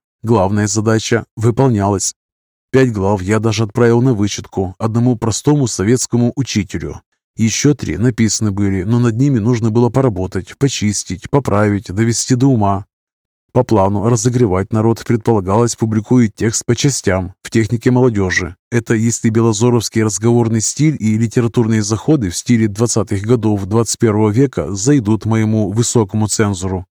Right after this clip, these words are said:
Писалось там и писалось, но после того, как Тася уехала на сборы обкатывать своих девчат-биатлонисток на искусственном снегу где-то на Кавказе,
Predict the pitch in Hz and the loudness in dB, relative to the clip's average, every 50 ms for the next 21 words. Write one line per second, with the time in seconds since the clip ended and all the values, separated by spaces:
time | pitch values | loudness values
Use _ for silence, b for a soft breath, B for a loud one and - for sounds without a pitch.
0 | _ _ _ _ _ _ - 127 123 - - 95 95 104 110 101 - - - 110 | _ _ _ _ _ _ -2 -2 0 0 2 2 2 2 2 0 0 0 0 0
1 | 110 113 113 107 - 120 113 - - 147 143 113 76 76 - - - _ _ _ | 0 0 0 -2 -2 -2 -2 0 2 2 2 2 0 -4 -6 -10 -10 _ _ _
2 | - 113 123 117 107 - 113 - - 110 - 117 117 113 107 - 110 104 - 120 | -2 0 0 2 2 0 0 -2 -2 -4 -2 0 0 0 0 -2 -4 -2 0 0
3 | 113 - - 107 104 110 110 117 113 - - 117 113 113 110 107 98 98 123 143 | 0 0 0 0 0 2 2 2 2 0 0 0 0 0 0 -2 -2 0 2 2
4 | 147 - - - - _ - - - - - 131 101 - 98 101 98 - - - | 2 2 -2 -8 -8 _ -4 -4 -2 0 0 0 0 0 -2 -4 -4 -4 -2 0
5 | 110 110 104 101 110 107 - - 113 113 107 104 113 107 - - 113 117 127 147 | 0 0 0 0 -2 -2 -2 0 -2 0 0 0 0 0 2 2 2 2 2 2
6 | 151 - - - - - - 113 110 107 113 - - - 120 107 - - 110 107 | 0 -2 -4 -8 -8 -4 -2 -2 -2 -2 -4 -4 0 0 0 0 0 -2 -4 -2
7 | 107 104 - - - 123 107 113 120 113 101 101 104 117 110 - 113 110 110 104 | -2 -2 -4 -2 -2 -2 0 2 2 0 0 0 -4 -2 -2 0 -2 0 0 0
8 | 127 120 - - 101 73 73 - - - - | -2 -2 -2 -2 -4 -4 -4 -6 -10 -12 -14